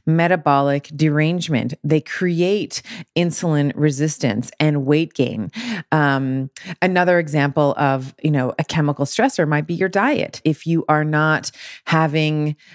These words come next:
uh, enough omega-threes relative to your omega-six fatty acids. So you might be having a lot of vegetable oils, or you might be having a lot of nut seeds, uh, seed oils or nuts,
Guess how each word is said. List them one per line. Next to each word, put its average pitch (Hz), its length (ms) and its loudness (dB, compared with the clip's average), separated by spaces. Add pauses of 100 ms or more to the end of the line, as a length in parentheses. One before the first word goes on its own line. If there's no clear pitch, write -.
(260)
uh, 147 240 2
enough 160 360 0
omega-threes 165 880 0
relative 147 600 0
to - 160 0
your 151 280 2
omega-six 151 800 0 (260)
fatty 135 540 2 (180)
acids. 123 440 0
So - 80 0
you 156 180 2
might 165 300 0
be 185 100 -2
having 139 680 0 (840)
a 175 80 2
lot 151 360 2
of 143 300 2
vegetable 175 640 0
oils, 123 520 0
or 156 120 2
you 151 140 0
might 151 220 2
be 151 80 0
having 139 280 0
a 143 80 0
lot 139 240 2
of 147 200 0 (260)
nut 180 300 0
seeds, 139 640 0
uh, 147 240 2
seed 247 400 2
oils 135 460 2
or 147 200 2
nuts, 165 460 -2